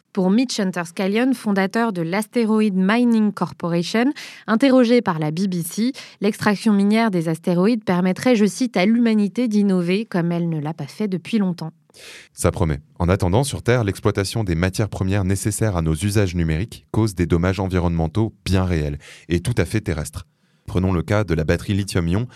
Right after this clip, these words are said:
Speaker 2: qui alimente aussi bien nos objets électroniques, ordinateurs, appareils photo et téléphones,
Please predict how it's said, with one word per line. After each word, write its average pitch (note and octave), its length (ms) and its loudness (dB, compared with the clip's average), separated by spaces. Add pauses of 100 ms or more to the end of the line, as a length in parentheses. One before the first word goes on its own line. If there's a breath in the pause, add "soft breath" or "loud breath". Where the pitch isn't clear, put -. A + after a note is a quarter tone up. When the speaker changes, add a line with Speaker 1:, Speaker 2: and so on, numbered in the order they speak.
(160 loud breath)
Speaker 2:
qui - 120 0
alimente G2 420 0
aussi A2 240 0
bien G#2 240 0
nos D#2+ 260 0
objets G2+ 280 2
électroniques, F2+ 560 -2
ordinateurs, E2 560 0
appareils D#2+ 260 -2
photo E2 320 -2 (100)
et D#2+ 60 -8
téléphones, F2+ 540 -4